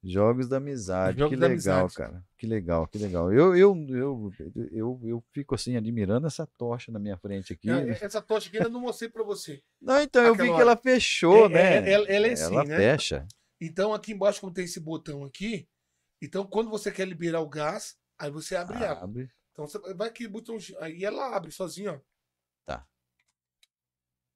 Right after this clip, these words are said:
Speaker 1: Ah, não, ué, peraí. <laughs> Tem alguma pilha aí que faz
Speaker 2: Não,
Speaker 1: isso?
Speaker 2: é aqui, ó, é um botão.
Speaker 1: Ah.
Speaker 2: Um botão igual o botão de fogão.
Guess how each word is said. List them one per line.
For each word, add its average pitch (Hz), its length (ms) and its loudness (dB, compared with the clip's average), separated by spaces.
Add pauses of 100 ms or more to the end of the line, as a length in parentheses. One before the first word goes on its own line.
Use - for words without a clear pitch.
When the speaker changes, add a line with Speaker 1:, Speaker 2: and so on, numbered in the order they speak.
(120)
Speaker 1:
Ah, 330 120 -14 (180)
não, 233 340 -12 (120)
ué, 131 200 -16 (180)
peraí. 123 340 -12 (240)
<laughs> - 340 -18 (300)
Tem 190 320 -6 (140)
alguma 120 400 -4
pilha 160 500 2
aí 156 140 2
que - 100 -16
faz 107 200 2
Speaker 2:
Não, 190 240 2
Speaker 1:
isso? 175 80 -10
Speaker 2:
é 180 80 0
aqui, 180 200 -8
ó, 151 260 -6
é 156 80 -4
um 165 80 -6
botão. 175 440 -8 (1080)
Speaker 1:
Ah. - 120 -12
Speaker 2:
Um - 40 -4
botão 311 240 -2
igual 269 240 4
o 320 40 -8
botão 294 260 -2
de 247 80 -10
fogão. 190 460 -6